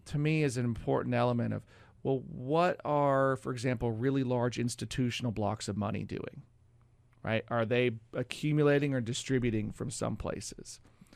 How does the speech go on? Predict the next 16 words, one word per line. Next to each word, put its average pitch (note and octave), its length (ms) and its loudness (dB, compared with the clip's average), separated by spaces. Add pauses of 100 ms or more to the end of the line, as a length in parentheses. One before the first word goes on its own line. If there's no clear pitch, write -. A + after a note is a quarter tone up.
(360)
So - 160 -6
now C3 180 6
you've, C#3+ 260 4
and, C#3 160 2
and D#3+ 160 4
that F#3 160 4
should B3 320 2
show D#3+ 300 4
up C3+ 180 6
a C3+ 40 2
little D3+ 360 4
bit A#3 400 0 (880)
in F#3+ 300 0
the F#3 360 0 (420)
technical G3+ 600 -2
data A3 460 0